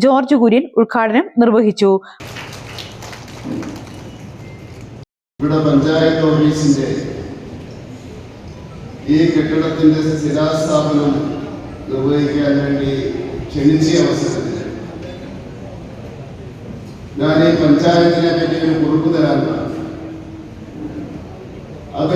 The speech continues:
Speaker 2: കണ്ടപ്പോൾ എനിക്ക് മനസ്സിലായി, ഇവിടെ എല്ലാവരും ഒറ്റക്കെട്ടാണ്. അതാണ് നമ്മുടെ തദ്ദേശ സ്വയംഭരണ സ്ഥാപനങ്ങളുടെ ഗുണം. എല്ലാ നിയമനിർമ്മാണങ്ങളും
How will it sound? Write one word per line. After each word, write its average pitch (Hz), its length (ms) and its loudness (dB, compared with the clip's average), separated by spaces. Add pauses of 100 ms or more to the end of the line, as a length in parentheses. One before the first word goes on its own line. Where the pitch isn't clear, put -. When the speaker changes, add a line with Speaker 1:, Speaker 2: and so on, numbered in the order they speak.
Speaker 2:
കണ്ടപ്പോൾ 160 480 6
എനിക്ക് 160 320 4
മനസ്സിലായി, 151 640 2
ഇവിടെ 143 300 -2
എല്ലാവരും 151 540 2
ഒറ്റക്കെട്ടാണ്. - 640 -4 (1800)
അതാണ് 185 400 4
നമ്മുടെ 180 380 4 (1200)
തദ്ദേശ 175 460 2 (160)
സ്വയംഭരണ 160 640 0
സ്ഥാപനങ്ങളുടെ 143 800 0
ഗുണം. - 260 -4 (2500)
എല്ലാ 185 220 6 (200)
നിയമനിർമ്മാണങ്ങളും 170 960 2